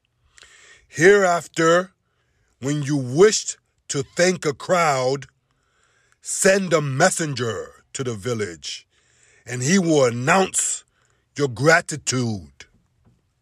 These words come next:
Frog went away. His hands were still flat. Sometimes now,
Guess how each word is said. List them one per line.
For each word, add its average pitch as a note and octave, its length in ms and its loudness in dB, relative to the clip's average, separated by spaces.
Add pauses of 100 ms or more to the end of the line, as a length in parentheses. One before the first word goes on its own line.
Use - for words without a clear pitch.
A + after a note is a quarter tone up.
(1300)
Frog D#3+ 540 0
went E3+ 180 0
away. C#3 520 0 (680)
His A2 300 -8
hands C#3 600 -4
were G#2 200 -10
still E3+ 540 -2
flat. - 800 -6 (1600)
Sometimes G3+ 840 2
now, F3+ 560 2